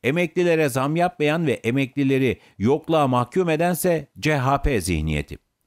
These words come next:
Ama emekliler müsterih olsun. Sayın Cumhurbaşkanı bu zihniyete savaş açmış durumda ve emeklilerine tez vakitte zam yaparak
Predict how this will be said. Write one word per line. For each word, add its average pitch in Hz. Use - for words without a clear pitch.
Ama 90
emekliler 107
müsterih 143
olsun. 87
Sayın 135
Cumhurbaşkanı 117
bu 175
zihniyete 135
savaş 160
açmış 151
durumda 107
ve 82
emeklilerine 139
tez 143
vakitte 123
zam 135
yaparak 101